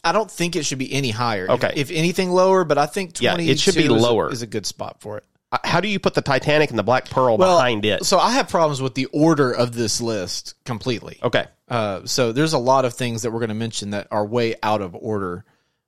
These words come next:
Speaker 1: uh, from what I would put them. But I think I've, for, for that one, I think that's a good spot.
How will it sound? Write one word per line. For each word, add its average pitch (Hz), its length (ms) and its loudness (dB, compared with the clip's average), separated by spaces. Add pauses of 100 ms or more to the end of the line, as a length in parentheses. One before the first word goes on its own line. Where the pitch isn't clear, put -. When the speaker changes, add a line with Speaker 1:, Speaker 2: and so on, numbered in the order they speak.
(140)
Speaker 1:
uh, 95 340 -12
from 113 240 -6
what 107 200 -4
I 104 120 2
would 107 200 -4
put 131 220 -4
them. 135 260 -6 (920)
But 110 400 -2 (320)
I 131 120 0
think 139 340 -4
I've, 139 140 -2 (160)
for, 135 280 -4
for 127 200 -2
that 131 400 0
one, 175 160 0
I 120 80 -2
think 113 240 -8
that's 110 260 -4
a 98 60 -12
good 90 180 -14
spot. - 380 -14